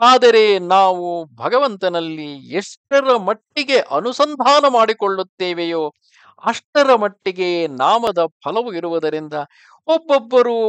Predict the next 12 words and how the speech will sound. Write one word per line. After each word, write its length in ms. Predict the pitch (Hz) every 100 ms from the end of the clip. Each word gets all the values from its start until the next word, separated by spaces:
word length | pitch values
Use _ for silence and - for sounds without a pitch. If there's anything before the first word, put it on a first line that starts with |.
| 202
ಒಂದಷ್ಟು 520 | 202 254 185 - -
ಕಾಲದವರೆಗೆ 800 | - 190 190 185 175 175 175 165 160 156
ಸಾಧನೆಯನ್ನು 840 | - 131 196 240 196 185 165 160 147
ಮಾಡಬೇಕಾಗಿ 680 | 123 131 208 165 151 156 143
ಬರಬಹುದು. 480 | 143 139 139 131 131 127 _ _ _ -
ಆದರೆ 400 | 151 165 160 151 - _ _ _ _ _ _ _ _ 117
ಉಳಿದ 360 | 165 269 320 339
ಸಾಧನೆಗಳು, 640 | - 240 196 175 160 123 110 _
ಕರ್ಮ 300 | 127 180 247
ಮಾರ್ಗವಾಗಲಿ, 880 | 262 262 262 262 254 254 240 240 240 226 160
ಯೋಗ 280 | 156 240 277
ಮಾರ್ಗವಾಗಲಿ, 760 | 233 208 190 185 180 175 170